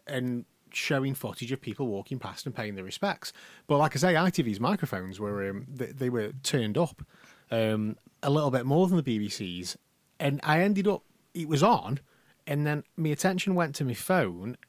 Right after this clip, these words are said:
and the next thing you know, an hour's gone by 'cause I've been doing stuff on my phone, and I've just had it on in the background, and just the, the,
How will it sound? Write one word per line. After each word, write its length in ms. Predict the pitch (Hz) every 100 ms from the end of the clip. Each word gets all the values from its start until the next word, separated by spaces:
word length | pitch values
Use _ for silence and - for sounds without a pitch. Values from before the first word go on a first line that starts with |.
| _
and 120 | 135
the 80 | 147
next 260 | 165 185 -
thing 100 | 156
you 40 |
know, 120 | 113
an 80 | 107
hour's 340 | 120 180 165 120
gone 240 | 107 98
by 280 | 92 85 90
'cause 100 | -
I've 140 | 113 101
been 280 | 110 107 107
doing 200 | - 113
stuff 220 | 107 117 117
on 100 | 101
my 100 | 98
phone, 460 | - 143 95 87 - - -
and 120 | 131 131
I've 120 | 123
just 300 | 190 208 -
had 160 | 156
it 80 | 135
on 200 | - 160
in 60 | 202
the 60 | 120
background, 520 | 170 185 151 127 113
and 120 | 113
just 320 | 143 185 -
the, 120 | 156 -
the, 220 | - 147